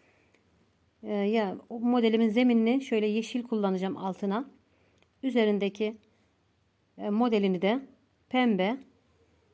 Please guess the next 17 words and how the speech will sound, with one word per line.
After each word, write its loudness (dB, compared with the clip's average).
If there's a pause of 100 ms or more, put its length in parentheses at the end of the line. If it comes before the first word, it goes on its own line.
(800)
şöyle -4
gül 0
kurusunun -4
bir -8
koyusu -2 (260)
mo-, -8 (680)
ipim -4
var. -4 (440)
Bir -2
de 2
sarı 0
var. -6 (1080)
Bu -2
dört 0
rengi -2
kullanarak -2
yapacağım. -6